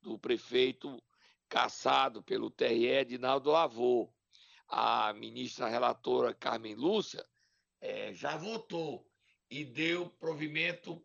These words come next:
parcial ao recurso. Ninguém sabe dizer o que é que significa, que não tá acesso, não tá liberado. Então, a expectativa, esse julgamento vai até a próxima sexta-feira.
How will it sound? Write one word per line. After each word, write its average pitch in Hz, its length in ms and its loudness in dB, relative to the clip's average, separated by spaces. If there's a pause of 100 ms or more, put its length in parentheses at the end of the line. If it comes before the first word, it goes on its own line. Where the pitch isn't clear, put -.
(120)
parcial 165 1040 6 (220)
ao 143 240 6
recurso. 147 760 0 (360)
Ninguém 185 340 8
sabe 208 380 6
dizer 170 320 6
o 156 60 2
que - 120 4
é 156 80 8
que - 100 -8
significa, 139 800 -2
que - 140 -6
não 160 160 2
tá 190 240 6
acesso, 151 640 2
não 147 100 -4
tá 165 200 4
liberado. 160 580 4 (800)
Então, - 240 4
a 160 60 6
expectativa, 185 1080 2 (320)
esse 160 200 -4
julgamento 180 500 2
vai 180 120 6
até 175 180 2
a 180 80 4
próxima 226 760 2
sexta-feira. - 1000 -6